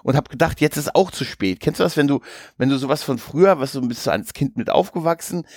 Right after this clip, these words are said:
mir sagen ja auch Leute, die jetzt die Goonies zum ersten Mal sehen, „Oh, er ist aber nicht so toll, wie er immer sagt.“ Und dann, dann ist immer so, denk ich immer so, ist das so toll, weil wir die damals gesehen haben? Vielleicht ist es bei T auch so, aber, äh, deshalb hab ich mich, glaub ich, nicht so rangetraut,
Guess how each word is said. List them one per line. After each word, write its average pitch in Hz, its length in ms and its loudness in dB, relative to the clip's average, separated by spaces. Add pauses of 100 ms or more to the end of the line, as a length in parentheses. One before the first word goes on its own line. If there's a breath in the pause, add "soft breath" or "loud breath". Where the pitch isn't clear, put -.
(140)
mir 135 180 6
sagen 135 240 2
ja 160 80 6
auch 123 140 2
Leute, 139 280 4
die 117 140 -4
jetzt 123 360 0
die 110 80 -12
Goonies 156 500 2
zum 98 140 -4
ersten 98 360 0
Mal 101 240 4
sehen, 104 280 -2 (240 loud breath)
„Oh, 92 100 -2
er 95 180 4
ist 127 100 -2
aber 107 160 4
nicht 87 140 -6
so 95 100 -4
toll, 98 300 2
wie 98 140 -2
er 90 120 2
immer 92 220 2
sagt.“ 87 440 0 (380 loud breath)
Und 113 120 2
dann, 117 180 4
dann 117 260 4
ist 117 140 -8
immer 131 160 2
so, 113 100 -6
denk 135 180 2
ich 135 100 -6
immer 131 120 2
so, 120 120 -4
ist - 140 -2
das 131 120 0
so 120 80 0
toll, 139 260 4
weil 113 140 2
wir 120 100 2
die 113 320 0
damals 180 400 -4
gesehen 175 320 -2
haben? 180 120 -4 (240 loud breath)
Vielleicht 143 200 2
ist - 80 -8
es - 40 -14
bei 123 140 2
T 139 320 0
auch 139 200 2
so, - 180 -6
aber, 139 360 2 (920 loud breath)
äh, 113 200 2
deshalb 139 320 2
hab 147 80 4
ich 143 100 -2
mich, 139 100 -6
glaub 127 200 4
ich, 139 60 2
nicht 127 140 -4
so 127 100 4
rangetraut, 85 720 -2